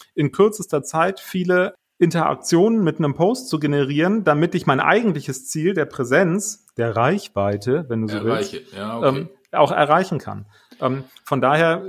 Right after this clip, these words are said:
Speaker 1: sollte es mir nicht egal sein, weil ich habe auch diverse Posts, die setze ich ab. Auch so ein klassischer Fehler, freitags mittags einen Post
Speaker 2: Oh, da hast du
Speaker 1: absetzen,
Speaker 2: mir
Speaker 1: ja.
Speaker 2: mal beigebracht, freitags mittags was
Speaker 1: Ja,
Speaker 2: absetzen,
Speaker 1: das
Speaker 2: das verhungert, hast du gesagt.
Speaker 1: Ja, ja, es verhungert auch total. Da kriegst du dann zwei Likes,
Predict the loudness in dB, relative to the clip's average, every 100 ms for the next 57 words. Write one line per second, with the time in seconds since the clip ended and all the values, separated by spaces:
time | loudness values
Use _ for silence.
0 | -6 2 4 4 0 0 0 2 0 -2
1 | -6 0 2 4 2 2 4 2 0 0
2 | 2 2 0 0 4 4 4 0 0 0
3 | 0 -4 0 0 0 -8 -4 0 0 -4
4 | _ -10 -6 -4 0 0 0 -2 -2 0
5 | 2 0 2 0 0 -2 0 0 2 2
6 | 0 -4 -2 -2 2 4 4 4 4 4
7 | 6 6 4 2 0 0 0 -2 0 0
8 | 0 -4 -2 -2 0 -2 -2 -6 -6 -2
9 | 2 2 0 -6 -4 0 0 0 0 2
10 | 2 2 -2 -4 -10 -8 -8 -2 2 2
11 | 0 -8 -8 0 4 4 2 -2 0 0
12 | -2 -4 -4 0 0 0 -4 -2 0 0
13 | 0 2 4 4 2 -2 -10